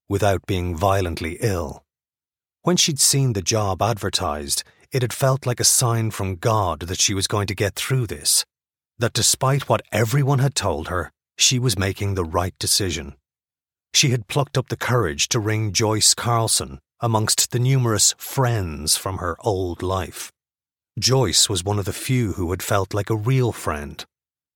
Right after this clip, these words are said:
Once she'd known her for a while, Hannah had come to realize that, while being part of that life, Joyce had a healthy sense of realism that allowed her to simultaneously recognize the ridiculousness of it all.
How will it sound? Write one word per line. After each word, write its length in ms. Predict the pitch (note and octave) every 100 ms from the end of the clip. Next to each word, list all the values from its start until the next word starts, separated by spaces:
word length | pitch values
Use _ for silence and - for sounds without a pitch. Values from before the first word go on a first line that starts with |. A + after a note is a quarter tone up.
| _
Once 220 | F3 F#3
she'd 200 | - C3
known 300 | A#2+ C3+ D3+
her 160 | G#2+ F2+
for 160 | -
a 80 | D#2+
while, 420 | D2+ E2 E2 F#2+ - _ _ -
Hannah 280 | C3 C3
had 140 | A#2+ A#2+
come 200 | B2 A2
to 120 | A2+
realize 680 | G2+ C#3 A2+ D2+ D2 E2 -
that, 200 | F#2+ - _ _ _
while 220 | C#3 D3 C#3+
being 260 | C3+ B2
part 360 | - D3 D#3+ D#3
of 100 | A2+
that 200 | G2 F#2
life, 500 | F2+ G#2+ D#2+ - - _ _ -
Joyce 400 | A2 B2 B2+ A#2+
had 160 | - A#2+
a 40 |
healthy 500 | G2+ - D3 C3+ -
sense 420 | C3 - A2+ G#2+ A2
of 140 | F2
realism 580 | G#2 C3 F#2+ D#2 D#2 C#2+ - _ -
that 120 | B2
allowed 380 | B2+ B2+ C3 B2
her 120 | A#2+
to 120 | A#2
simultaneously 920 | - - D3 C3+ C3+ C3+ B2 G#2+ G#2+
recognize 720 | F#2 A2+ A#2+ A#2 G#2 G2 F#2+
the 100 | -
ridiculousness 880 | F#2 F#2 - D#3+ - G2+ F2 F#2 E2+
of 140 | G#2 F#2+
it 80 |
all. 320 | G2 D#2+ D2+